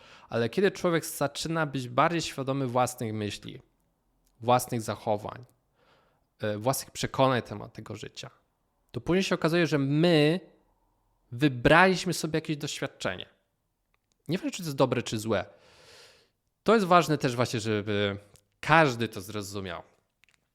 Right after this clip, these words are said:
Nie ma czegoś, co jest lepsze lub gorsze,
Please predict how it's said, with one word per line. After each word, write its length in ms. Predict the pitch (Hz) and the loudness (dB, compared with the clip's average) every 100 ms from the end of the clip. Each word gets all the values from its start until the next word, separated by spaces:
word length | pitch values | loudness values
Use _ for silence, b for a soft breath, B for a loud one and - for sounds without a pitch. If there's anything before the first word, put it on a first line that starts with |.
| - - _ _ | -20 -20 _ _
Nie 180 | 123 139 | -4 -2
ma 260 | 156 135 117 | 2 2 0
czegoś, 560 | - 135 123 107 101 | -2 -2 0 -2 -4
co 180 | - - | -10 -6
jest 220 | 101 95 | -6 -6
lepsze 520 | 110 139 - - 131 110 | -2 -2 -2 -4 -2 0
lub 280 | 101 - | -4 -8
gorsze, 600 | - 113 117 - 160 214 | 0 0 2 2 4 4